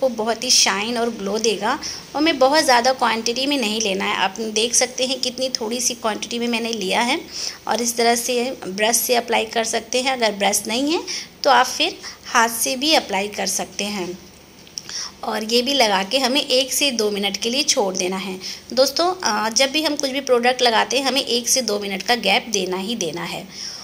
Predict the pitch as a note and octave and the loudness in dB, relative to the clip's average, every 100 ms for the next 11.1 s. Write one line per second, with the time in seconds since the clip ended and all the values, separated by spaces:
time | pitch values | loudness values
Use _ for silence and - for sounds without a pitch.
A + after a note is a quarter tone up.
0 | - - A#3+ A#3 A#3+ - A#3+ G#3+ G3 A3 | -14 -2 0 2 -2 -2 -2 2 4 4
1 | A#3 B3+ B3+ D4+ C#4+ G#3 G3+ - B3+ - | 2 2 2 0 2 2 2 2 0 0
2 | - - - G#3 B3+ - - G3 F#3 D#3+ | 2 4 4 0 -4 -4 -4 0 0 -4
3 | - - - - B3+ C#4+ A#3+ G#3+ G3+ A3 | -8 -10 -10 -6 -2 2 2 2 2 0
4 | A#3+ B3+ B3+ A#3 A3 A#3+ A#3+ - A#3 A#3 | 0 0 0 2 2 2 4 2 2 -4
5 | - A#3+ B3 B3+ C#4+ B3 G#3+ G#3+ A#3+ A#3 | -6 -4 -2 -2 -4 -2 0 0 -2 -4
6 | G3 G3 A3+ A#3+ B3+ A3+ A#3 - A3+ B3 | -2 0 2 2 2 0 -4 -6 -4 -4
7 | A3 A3 A3 B3+ F4+ - - - - G#3+ | -2 0 0 -2 -4 -4 -6 -6 -6 -4
8 | G3+ G3+ G#3+ G#3+ G#3 G#3 A#3 A#3+ A#3+ A3+ | -2 0 -2 0 -2 -4 -4 -2 -2 -2
9 | A3+ G#3 G3 A3+ G#3 A#3 A3+ F#3 F3 A#3+ | -2 -2 -2 0 0 2 2 2 0 0
10 | G#3+ - G#3 A3+ E4+ F4+ - - - - | -2 0 -2 -2 -2 -6 -14 -18 -8 -2
11 | G3+ | 0